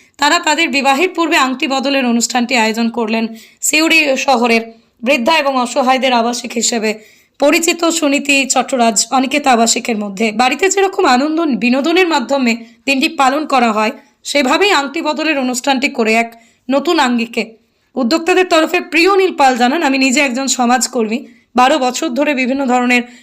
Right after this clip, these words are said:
সামাজিক কাজকর্মে যুক্ত। বরাবর আমরা বিশেষ দিনে বিশেষ কাজ করতে সকলের কাছে অনুরোধ করি। অনেকেই তাদের বিশেষ দিনে খাওয়া দাওয়া দিয়েও যান, ঠিক কথা, কিন্তু বাদ দিয়ে যায় আনন্দ করার সুযোগ। তাই শুধু খাওয়া দাওয়া না, সম্পূর্ণ পারিবারিক আনন্দ দেওয়ার জন্য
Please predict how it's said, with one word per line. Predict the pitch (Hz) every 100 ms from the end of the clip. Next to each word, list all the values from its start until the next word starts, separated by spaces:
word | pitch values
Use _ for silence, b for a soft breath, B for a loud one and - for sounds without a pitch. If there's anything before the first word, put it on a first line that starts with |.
| B
সামাজিক | - 269 277 302
কাজকর্মে | 277 254 - 247 233
যুক্ত। | 220 220 - 285 - b b
বরাবর | 269 302 370
আমরা | 370 359
বিশেষ | 285 269 320 302
দিনে | 294 285
বিশেষ | 254 233 277 -
কাজ | 254 240
করতে | - 233 - 240 226 B B
সকলের | - 254 330 320
কাছে | 320 254 247
অনুরোধ | 226 220 -
করি। | 226 240 - B B
অনেকেই | 262 320 349
তাদের | 381 339 330
বিশেষ | 269 254 294
দিনে | 233 269 269
খাওয়া | 262 254 254
দাওয়া | 254 247
দিয়েও | 220 240 220 226 B B B
যান, | 226 240 240 330 -
ঠিক | 311 -
কথা, | 269 262 269 254
কিন্তু | 262 240 262
বাদ | 240 226 208
দিয়ে | 277
যায় | 247 247 240
আনন্দ | 269 262 285 285
করার | 269 233
সুযোগ। | 226 233 220 208 B B B
তাই | 277 277
শুধু | 320 330
খাওয়া | 330 262 277
দাওয়া | 285 285
না, | 262 294
সম্পূর্ণ | - 247 254 330 330
পারিবারিক | 269 247 262 269
আনন্দ | 269 240 254
দেওয়ার | 233 240 214
জন্য | 233 240 254